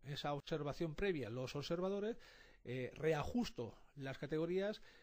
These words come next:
hasta llegar a un consenso. Una vez que está esa fase teórica completada, se pasa a la formación práctica, donde se van haciendo observaciones parciales en vídeo, ¿eh? Observaciones parciales en situaciones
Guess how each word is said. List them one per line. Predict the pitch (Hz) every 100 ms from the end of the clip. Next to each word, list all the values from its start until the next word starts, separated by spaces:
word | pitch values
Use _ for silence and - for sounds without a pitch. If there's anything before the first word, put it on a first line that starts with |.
| -
hasta | 113 -
llegar | 120 123 135
a |
un | 139 127
consenso. | 92 85 - 71 - - - - - - - - - - - - - _ - -
Una | 151 156
vez | 165 160
que | -
está | 135 143
esa | 127 131
fase | 151 135 139
teórica | 143 143 135 135 127 - - - - -
completada, | - 131 151 196 190 214 254 - - -
se | - 190
pasa | - -
a | 151
la |
formación | - 120 90 127
práctica, | 90 104 - - - - - - 107
donde | 107 110
se | 131
van | 135
haciendo | 135 139 151 156 - - - - - -
observaciones | 143 - 123 120 160 156 -
parciales | - - 151 151 139 143 - - - - - - -
en | 110 120
vídeo, | 175 151 147 170 - - -
¿eh? | - 151 - - - -
Observaciones | - - - - 143 135
parciales | 113 - 147 127
en | 113
situaciones | - - 127 131 117